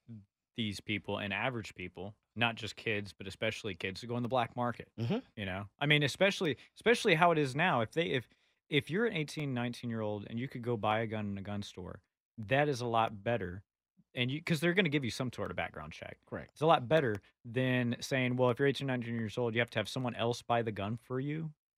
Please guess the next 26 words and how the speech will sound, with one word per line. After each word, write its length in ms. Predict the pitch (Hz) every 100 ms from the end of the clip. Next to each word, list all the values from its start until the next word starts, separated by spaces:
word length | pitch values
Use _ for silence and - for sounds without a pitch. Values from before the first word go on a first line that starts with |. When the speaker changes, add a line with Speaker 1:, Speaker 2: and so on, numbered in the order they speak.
| _ _
Speaker 2:
Yeah. 80 | - _ -
And, 80 | 127
and 140 | 151 143
gun 180 | 226 320
stores 320 | - 285 151
are 60 |
governed 320 | 131 147 147 123
by 80 |
the 100 | 117
federal 240 | 107 120 101
government, 320 | 151 165 139
so 160 | - 123
they 140 | 120
have 180 | 113 147
to 80 | 123
follow 240 | 127 110
federal 500 | 92 - 127 110 101
law. 320 | 135 170 - - _ _ _
So 560 | - - 113 104 101 95
that's 200 | 127 139
why 180 | 143 117
the 80 | 98
handgun, 800 | - 170 277 160 113 95 98 101 _ _ _ -
um, 320 | 92 90 87 - _
transfer 640 | - 151 135 - 110 98 98 -
is 260 | 107 -